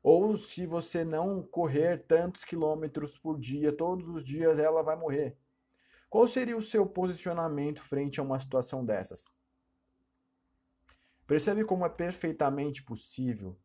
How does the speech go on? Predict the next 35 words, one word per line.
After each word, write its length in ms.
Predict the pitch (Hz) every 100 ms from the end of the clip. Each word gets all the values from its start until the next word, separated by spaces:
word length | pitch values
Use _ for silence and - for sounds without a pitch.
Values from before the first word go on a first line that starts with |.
| _
fazer 340 | 117 110 120
o 40 | 120
que 100 | 120
você 300 | 117 117 123
diz 360 | 107 110 180 185
pra 160 | 156
você 320 | 143 143 151
mesmo 500 | 139 131 135 131 110 - _ _
que 80 | -
não 120 | 110
consegue? 540 | 104 98 131 120 95 92 _ _ _ _ _ _ _ _ _ _
Você 260 | 139 147 202
já 160 | 220
tem 520 | 220 _ 196 202 208
disciplina, 760 | 160 135 131 117 117 110 101 87 _ _ _
só 140 | -
precisa 360 | 135 151 160 165
direcionar 800 | 143 185 202 - 190 170 175 170
essa 180 | 160 143
disciplina 680 | 131 135 110 147 165 110 - _ _ _
pra 120 | 156
onde 160 | 180 139
realmente 760 | 123 170 185 180 147 156 160
vai 300 | 143 127 131
fazer 340 | 135 139 120 123
a 80 |
diferença, 720 | 127 127 165 147 131 123 - - _ _ -
uma 160 | 139
diferença 420 | 139 156 151 151
absurda 880 | 160 160 - - 143 151 147 107 92 _ _
na 120 | 117
sua 240 | 117 127 113
vida, 420 | 110 117 107 - _ _
pra 100 | 131
melhor. 520 | 135 165 135 113 104